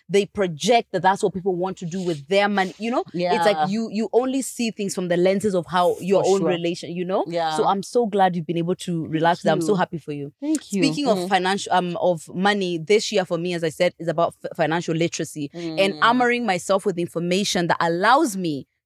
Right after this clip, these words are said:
Speaker 1: to be more financial, financially literate. Let me tell you guys,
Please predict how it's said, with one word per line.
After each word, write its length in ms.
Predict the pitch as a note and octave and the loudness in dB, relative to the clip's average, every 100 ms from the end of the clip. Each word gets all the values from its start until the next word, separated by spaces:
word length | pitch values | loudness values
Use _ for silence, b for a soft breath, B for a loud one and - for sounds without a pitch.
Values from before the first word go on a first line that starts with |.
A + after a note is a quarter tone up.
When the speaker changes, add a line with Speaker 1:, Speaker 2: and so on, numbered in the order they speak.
| - | -6
Speaker 1:
to 120 | A3+ | -4
be 380 | E3 G#3+ G#3 F#3+ | -2 -2 -2 -2
more 240 | F3+ F#3+ | 2 2
financial, 520 | F#3 F3 F3 F3+ F#3 D#3+ - - | 2 0 0 -2 -6 -12 -14 -4
financially 480 | F#3 F3+ F#3+ G#3 D#3 | -2 0 -2 -4 -2
literate. 460 | D#3+ F3+ F3 C3 B B | 0 0 -2 -4 B B
Let 120 | A3 | 0
me 80 | B3 | 0
tell 140 | G#3 G#3 | 0 0
you 80 | |
guys, 240 | F3+ F3 | 2 0